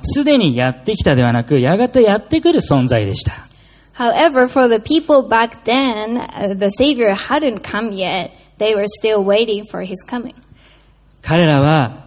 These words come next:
Speaker 1: どれほど希望のこの光を待ち焦がれたことでしょうか。
Speaker 2: And they were longing for the light of hope.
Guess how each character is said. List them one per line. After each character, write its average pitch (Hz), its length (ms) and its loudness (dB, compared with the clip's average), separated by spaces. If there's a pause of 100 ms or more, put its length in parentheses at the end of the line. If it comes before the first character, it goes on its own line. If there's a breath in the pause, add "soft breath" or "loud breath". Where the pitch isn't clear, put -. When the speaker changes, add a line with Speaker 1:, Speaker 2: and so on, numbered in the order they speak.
Speaker 1:
ど 139 200 2
れ 208 120 4
ほ 220 160 2
ど 214 100 2
希 202 160 0
望 202 180 4
の 190 120 4
こ 180 100 4
の 175 60 6
光 156 360 2
を 147 140 4
待 113 260 -2
ち - 80 -6
焦 - 140 4
が 185 140 -2
れ 214 100 -2
た 127 100 0
こ 113 120 -4
と 110 80 -2
で 95 80 -4
し - 100 -4
ょ 82 80 0
う 80 60 -4
か。 - 200 -16 (240)
Speaker 2:
And 208 160 -6
they 220 140 0
were 208 240 2
longing 220 640 -2
for 202 320 -2
the 190 80 -6
light 180 340 -4
of 208 120 -10
hope. - 340 -8